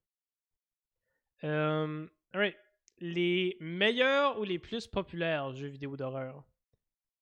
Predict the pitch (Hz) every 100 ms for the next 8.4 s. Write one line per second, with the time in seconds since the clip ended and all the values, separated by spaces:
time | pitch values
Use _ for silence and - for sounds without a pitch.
0 | _ - - 170 190 - - 175 180 170
1 | 160 165 254 269 - 240 233 - - 175
2 | 170 165 160 - 165 156 - 151 170 170
3 | 160 156 - 156 160 156 143 139 - 165
4 | 160 151 170 185 208 185 170 165 160 151
5 | 160 170 175 - - 151 143 135 - _
6 | _ _ 139 151 160 170 165 139 151 147
7 | 151 151 147 139 135 131 - 147 - 143
8 | 143 135 147 151